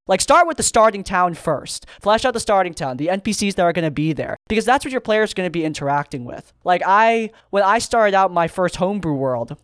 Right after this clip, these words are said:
and I'm still playing in today, it's Eris, A E R I S, Eris.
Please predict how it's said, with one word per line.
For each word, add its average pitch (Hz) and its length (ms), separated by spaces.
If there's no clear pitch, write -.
and 170 100
I'm 170 120
still 220 240
playing 180 280
in 160 120
today, 151 300
it's - 140
Eris, 147 500
A 156 120
E 143 380
R 143 200
I 143 160
S, 131 220
Eris. 131 440